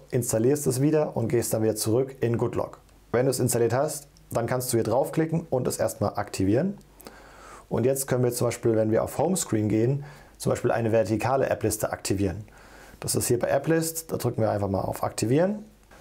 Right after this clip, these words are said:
Wenn wir jetzt auf unserem Homescreen von unten nach oben wischen, sehen wir, wie die Apps auf einmal vertikal angeordnet sind. Das ging vorher bei Samsung nie.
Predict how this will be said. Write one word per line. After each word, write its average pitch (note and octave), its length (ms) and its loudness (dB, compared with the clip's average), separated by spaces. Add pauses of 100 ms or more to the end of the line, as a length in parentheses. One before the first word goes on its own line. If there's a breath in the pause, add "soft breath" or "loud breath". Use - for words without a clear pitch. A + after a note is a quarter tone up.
(100)
Wenn A2+ 180 2
wir A2 80 4
jetzt D3 220 2
auf B2 120 0
unserem A2+ 240 0
Homescreen B2 640 0
von - 180 -4
unten C#3+ 240 0
nach - 100 -2
oben D3+ 260 0
wischen, D3 360 2 (480 loud breath)
sehen B2 260 2
wir, C#3+ 180 2
wie E3+ 100 2
die - 80 2
Apps - 400 -2 (140)
auf - 160 -6
einmal A#2 240 0
vertikal A#2+ 440 2
angeordnet G2+ 480 -2
sind. - 280 -8 (1400)
Das - 180 -4
ging B2 160 2
vorher C3+ 260 0
bei A#2+ 100 2
Samsung C3+ 320 2
nie. G#2 200 -2